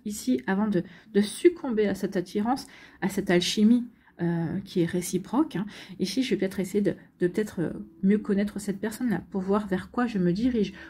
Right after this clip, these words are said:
ou vers quoi je suis en train de, euh, de, dans, dans quoi je suis en train de m'embarquer, entre guillemets. Donc, vous voyez quand ça peut résonner pour vous, ami Cancer, mais oui, ici, on va devoir faire un choix. J'y vais ou j'y vais pas. Je vais peut-être faire le choix d'y aller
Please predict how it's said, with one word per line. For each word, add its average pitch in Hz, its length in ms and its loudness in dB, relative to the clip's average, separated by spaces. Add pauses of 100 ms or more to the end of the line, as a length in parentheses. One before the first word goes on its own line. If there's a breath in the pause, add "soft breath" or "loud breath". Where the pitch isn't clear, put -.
(100 loud breath)
ou 180 100 4
vers 190 280 4
quoi 247 100 -2
je 233 100 -2
suis 202 160 -4
en 190 80 -2
train 226 160 -4
de, 180 160 0 (340 loud breath)
euh, 175 220 2
de, 175 180 2 (100)
dans, 180 200 0
dans 190 140 2
quoi 247 160 2
je 214 100 2
suis 208 140 -4
en 208 80 0
train 214 140 -2
de 196 60 4
m'embarquer, 190 640 0
entre 180 280 -4
guillemets. 180 300 0 (300 loud breath)
Donc, - 40 -6
vous 185 80 0
voyez 214 140 4
quand 220 120 -2
ça 214 100 -2
peut 202 100 -2
résonner 196 280 2
pour 175 180 -2
vous, 240 280 -2
ami 190 220 0
Cancer, 208 460 -6
mais 208 140 6
oui, 170 260 0
ici, 208 260 -4
on 240 60 2
va 208 100 6
devoir 190 260 0
faire 196 120 -2
un 208 80 2
choix. 202 160 -2
J'y 180 160 0
vais 214 140 4
ou 202 80 6
j'y 190 140 2
vais 214 120 6
pas. - 180 -8 (720 loud breath)
Je - 120 -10
vais 208 40 -8
peut-être 202 140 -4
faire 208 160 4
le 202 80 6
choix 214 280 0
d'y 190 240 2
aller 214 300 2